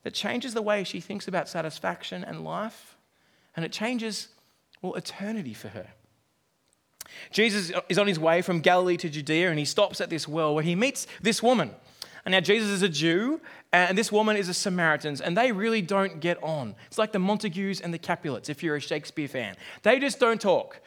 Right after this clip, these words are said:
It's like, "Whoa, I've come across this person from the wrong end of town. I don't wanna be near them." They used to have lots of different views in the way they treated God. Um, some Jews even used to say that if you were to look at a Samaritan, it would make you unclean. You're like, "Ugh, I can't go near them,"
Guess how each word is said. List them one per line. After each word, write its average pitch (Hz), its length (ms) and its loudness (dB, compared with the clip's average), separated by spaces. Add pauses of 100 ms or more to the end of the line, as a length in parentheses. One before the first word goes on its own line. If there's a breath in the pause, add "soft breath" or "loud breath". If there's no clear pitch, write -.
(200 loud breath)
It's 170 120 -4
like, 185 120 6
"Whoa, 226 420 8
I've 202 120 6
come 214 160 2
across 208 280 2
this 220 140 -2
person 214 360 0
from 190 120 -2
the 170 100 4
wrong 202 260 4
end 202 200 2
of 196 100 0
town. 190 380 2
I 160 160 6
don't 214 120 4
wanna 196 140 2 (240 loud breath)
be 208 140 4
near 202 180 4
them." 185 300 2 (200 loud breath)
They 208 120 4
used 208 220 -2
to 202 80 2
have 180 240 4
lots 202 160 0
of 180 100 -2
different 196 320 -2
views 185 640 0
in 180 80 2
the 165 60 2
way 175 160 6
they 170 140 6
treated 185 420 -2
God. 175 460 0 (680 loud breath)
Um, - 200 2
some 240 360 4
Jews 240 380 2
even 208 240 2
used 208 140 0
to 208 60 0
say 196 200 2
that 190 160 -2
if 185 140 -4
you 202 100 -2
were 190 100 2
to 196 140 0
look 208 340 2
at 196 100 0
a 190 60 0
Samaritan, 123 580 -2
it 113 80 -14
would 135 120 -6
make 147 180 -2
you 170 100 -2
unclean. 151 480 -2
You're 113 100 -10
like, 120 180 -10
"Ugh, 294 360 6
I - 80 -4
can't 233 220 0
go 220 120 2
near 226 180 4
them," 117 240 -4